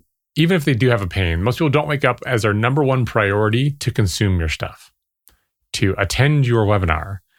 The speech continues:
to listen to your podcast episode even, which I know pains us both equally.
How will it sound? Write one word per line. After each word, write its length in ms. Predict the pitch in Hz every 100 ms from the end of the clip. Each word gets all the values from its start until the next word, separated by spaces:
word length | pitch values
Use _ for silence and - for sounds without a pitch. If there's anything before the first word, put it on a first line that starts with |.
| _ _ -
to 520 | - 104 98 95 - -
listen 580 | 127 127 147 160 143 123
to 120 | 135
your 120 | 123
podcast 560 | - 120 107 104 85 92
episode 360 | 82 78 82
even, 300 | 78 76 82
which 220 | 87 - -
I 80 | 95
know 140 | 90
pains 260 | 85 90 80
us 100 | 71
both 300 | 90 82 -
equally. 420 | 98 - 85 -